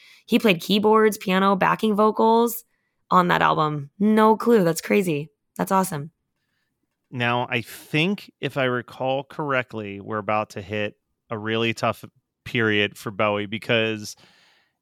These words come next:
Speaker 2: his seventies, I mean, this is a man who definitely had a long, successful career, but I, I think I recall that his transition into the eighties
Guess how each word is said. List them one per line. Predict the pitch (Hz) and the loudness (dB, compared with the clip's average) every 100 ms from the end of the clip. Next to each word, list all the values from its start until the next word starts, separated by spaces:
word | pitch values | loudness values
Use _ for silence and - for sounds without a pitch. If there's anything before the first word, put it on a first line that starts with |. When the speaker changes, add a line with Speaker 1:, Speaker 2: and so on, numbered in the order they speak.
| _ | _
Speaker 2:
his | - 143 131 | -2 2 2
seventies, | - 185 190 196 180 170 147 - | 4 4 4 4 2 0 -2 -2
I | 160 | 4
mean, | 147 139 135 - _ _ _ _ | 6 6 2 -2 _ _ _ _
this | 165 165 | 2 4
is | 220 | 4
a | |
man | 214 208 | 4 4
who | 185 | 4
definitely | 170 151 143 156 147 | 4 2 2 0 0
had | 123 120 120 113 101 104 _ _ _ _ _ _ - | 2 2 4 0 -4 -14 _ _ _ _ _ _ -2
a | 143 | 0
long, | 127 123 120 120 117 | 2 2 2 2 0
successful | - 117 120 - 113 | -4 -8 -10 -10 -10
career, | 120 110 107 95 _ | -6 -2 -2 -4 _
but | 123 117 110 - _ _ _ _ _ _ - | 0 2 2 -2 _ _ _ _ _ _ -6
I, | 113 104 110 127 - | -4 -4 -8 -14 -16
I | - 127 | -12 -10
think | 110 - - 147 151 190 - - | -10 -16 -10 -4 -2 -2 -8 0
I | 147 | 2
recall | 147 143 - 139 135 131 | 2 0 0 2 4 2
that | 117 107 | 0 -4
his | - 135 143 139 - - | 0 0 0 -4 -12 -10
transition | - 147 139 123 123 113 135 117 113 107 104 - _ _ _ _ _ | -4 0 0 0 0 0 0 0 0 -2 -4 -10 _ _ _ _ _
into | 139 127 120 127 | 0 2 0 -2
the | 117 117 | -4 -4
eighties | 135 120 113 110 107 101 - | 0 0 0 -2 -4 -6 -12